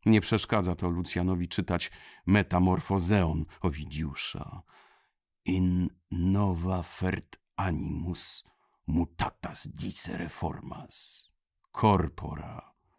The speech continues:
dicoeptis nam vos mutastis et illas,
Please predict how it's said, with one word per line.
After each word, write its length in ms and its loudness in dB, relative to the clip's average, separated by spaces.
dicoeptis 1000 2
nam 320 4
vos 380 0
mutastis 1040 0
et 260 -6
illas, 840 0